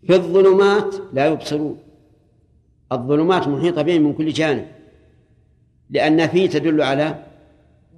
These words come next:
الظرفية، والظرف محيط بمظروفه، فانسدت عليهم أبواب العلم والمعرفة، السمع والبصر والنطق والعياذ بالله.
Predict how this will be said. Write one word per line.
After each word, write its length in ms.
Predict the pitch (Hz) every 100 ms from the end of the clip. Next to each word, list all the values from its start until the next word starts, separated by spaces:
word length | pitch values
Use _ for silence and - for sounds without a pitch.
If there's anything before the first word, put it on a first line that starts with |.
| _ -
الظرفية، 1040 | 135 127 123 147 131 156 156 139 147 113 - - - _ _ -
والظرف 500 | 139 107 151 170 151
محيط 500 | 151 147 143 180 175
بمظروفه، 760 | 156 147 139 120 147 165 - - - - _ _ _ _ _ _ _ _ _ _ _
فانسدت 560 | 143 160 208 196 175 151
عليهم 340 | 156 180 156
أبواب 680 | 147 135 156 180 - - - - _ _ _ _ _ _ _ _ _ _ _
العلم 340 | 131 131 170 147
والمعرفة، 460 | 135 113 104 - - - _ _ _ _ _ _ _ _ _ _ -
السمع 420 | - - - 175 - - - _ _ _ _ _ _ _ _ _ _ _
والبصر 680 | 117 127 120 131 143 170 185 - - - - _ _ _ _
والنطق 500 | 147 160 151 - -
والعياذ 320 | 113 107 107 101
بالله. 260 | 101 101